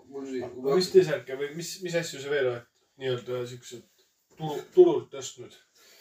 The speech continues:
Speaker 1: Ei.
Speaker 2: Mis, mis on sulle meelde jäänud, et oh, see oli
Speaker 1: Jaa, jaa, jaa, jaa. No, telekamängundus on ju.
Speaker 2: Jaa, jaa.
Speaker 1: Äh,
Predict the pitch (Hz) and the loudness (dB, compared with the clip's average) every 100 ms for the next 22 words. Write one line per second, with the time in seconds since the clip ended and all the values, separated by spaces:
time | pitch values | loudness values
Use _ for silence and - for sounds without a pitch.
0 | - _ _ _ - - 110 113 339 - | -20 _ _ _ -20 -14 -8 -4 -4 -4
1 | - - 151 147 135 127 139 147 120 117 | -4 -6 -8 -8 -8 -10 -4 -2 -2 -4
2 | 107 95 - 117 117 _ _ _ 123 110 | -8 -12 -18 -20 -20 _ _ _ -18 -10
3 | 131 170 180 139 113 107 98 92 - _ | 2 4 4 4 0 -2 -4 -6 -16 _
4 | _ _ _ _ 117 - _ - - - | _ _ _ _ -20 -20 _ -12 -10 -10
5 | 107 123 170 175 185 190 196 202 196 131 | -10 -10 -8 -10 -10 -8 -8 -8 -6 0
6 | 127 - - 120 127 - _ _ _ _ | 0 0 -4 -16 -16 -16 _ _ _ _
7 | _ _ _ _ 92 | _ _ _ _ -20